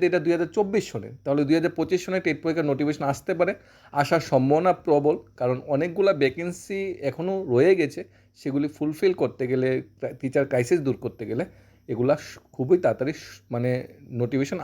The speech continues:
আসা মানে সম্ভাবনা আছে। এখানে প্রি প্রাইমারি টিচারের নতুন একটা ভ্যাকেন্সি আসবে, সেটাও একটা ভালো অপরচুনিটি শিক্ষক পদে চাকরি হতে সে ভাই বোনদের, যদিও সেটা কিন্তু ডিএলএড বা প্রি প্রাইমারি মন্তেশ্বরী ট্রেনিং প্রাপ্ত হতে হবে, তাহলেই এখানে প্রেফারেন্স দেওয়া হবে। এখানে যে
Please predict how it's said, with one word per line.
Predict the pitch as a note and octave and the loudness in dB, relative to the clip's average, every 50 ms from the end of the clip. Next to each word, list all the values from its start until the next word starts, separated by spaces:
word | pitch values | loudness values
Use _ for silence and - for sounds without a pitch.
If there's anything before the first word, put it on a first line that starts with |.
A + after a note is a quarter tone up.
| B2 A2+ | -4 -4
আসা | A#2+ - F3+ - - - _ _ _ _ _ _ - | -2 -2 -4 -6 -6 -12 _ _ _ _ _ _ -8
মানে | D3 E3+ F3+ - - _ _ _ - | -6 -6 -6 -6 -10 _ _ _ -4
সম্ভাবনা | - - A#3+ B3 B3+ A3 F#3+ E3 C#3 A#2+ A2 | 2 4 4 6 6 4 4 2 2 0 -2
আছে। | - - A#2 - _ _ _ - _ _ _ _ | -6 -10 -16 -18 _ _ _ -20 _ _ _ _
এখানে | - E3 E3+ A3 A3+ A#3+ A3+ A#3 - | 0 2 4 6 4 4 2 2 -4
প্রি | - G#3 G#3 | -6 -6 0
প্রাইমারি | - A#3 A#3 A3+ A#3+ A#3+ A#3 | 2 4 4 6 4 4 4
টিচারের | G#3+ A3+ G#3 A#3 A3 G#3+ A3 A3 F#3+ F3+ | 2 0 0 2 4 6 6 6 4 2
নতুন | F3+ - G3 | 0 0 -2
একটা | G3+ G3 G3+ G3+ | -2 -2 -2 0
ভ্যাকেন্সি | F3 E3+ D#3 F3 F3 D#3+ - F#3+ | 0 0 0 -2 -4 0 2 2
আসবে, | E3+ D#3 C#3+ D3 E3 F3+ - _ _ - - | 2 2 0 -4 -6 -8 -8 _ _ -6 -2
সেটাও | - C3 B2+ D#3 F3 | -2 2 4 4 2
একটা | E3+ - F#3 | 4 2 2
ভালো | D#3+ D#3 D3+ D#3 | 2 4 2 2
অপরচুনিটি | D#3 - E3+ D#3 D3 D3+ D#3 C#3+ D3+ D3 D3 D3 - | 2 2 -2 -2 0 -2 -4 -2 -2 -4 -6 -4 -6
শিক্ষক | - B2 C3 D3 C#3 | -6 -2 -2 0 0
পদে | D3 C#3 C#3+ | 0 0 0
চাকরি | C3+ C#3 B2 - C#3+ | -2 -2 -4 -2 -4
হতে | C3+ C3 C3+ | -4 -4 -4
সে | C#3 | -2
ভাই | B2+ C3+ C3 | 0 0 2
বোনদের, | B2+ B2+ B2+ B2+ B2 B2 | 2 0 -2 -4 -4 0
যদিও | B2 C3 C3 D3 D#3+ | 0 2 4 2 0
সেটা | D#3 - C3+ C#3 | 0 0 0 0
কিন্তু | C#3 D3+ D3 D3 C3 A#2+ | 0 2 2 0 0 2
ডিএলএড | B2+ C3+ C#3 C#3 C#3+ C#3+ C3 B2+ | 4 4 4 4 4 2 2 0
বা | B2+ B2 | 0 0
প্রি | - C#3+ C#3 | 0 -2 -2
প্রাইমারি | C#3 C#3+ C3+ C3 C3+ C#3 C#3 C#3+ C#3+ C#3 C#3 - _ _ _ | 0 0 0 0 2 0 0 0 -2 -4 -8 -18 _ _ _
মন্তেশ্বরী | A#2+ B2 B2 - - C#3 - D#3 C#3+ C3 | -4 -4 -4 -4 -6 -2 0 0 0 0
ট্রেনিং | - B2 A#2 B2+ C#3+ D3 | 0 0 2 2 0 0
প্রাপ্ত | - C#3 C3 - - | -2 -2 -2 -2 -4
হতে | C3 B2 B2 B2+ | -4 -2 -2 -2
হবে, | B2 A#2+ A#2+ B2 - - _ | -2 -2 -2 -6 -8 -12 _
তাহলেই | _ G#2+ G#2 A#2 B2 D#3 E3+ E3 - C#3 | _ -8 -2 0 2 2 0 0 -2 -4
এখানে | A#2+ C3 B2+ B2 | -2 -2 -4 -2
প্রেফারেন্স | B2+ A#2+ A2+ - C3 B2+ A#2+ A#2+ | -4 -6 -4 -4 -4 -4 -2 -2
দেওয়া | A#2+ A2+ A2+ | -2 0 0
হবে। | A2 A2+ C#3+ - _ _ _ _ _ _ - - - _ _ | -2 -2 -4 -10 _ _ _ _ _ _ -20 -20 -20 _ _
এখানে | - D#3 F#3 G3+ A3 A3 G#3 | -2 0 2 2 2 4 2
যে | A#3 | 2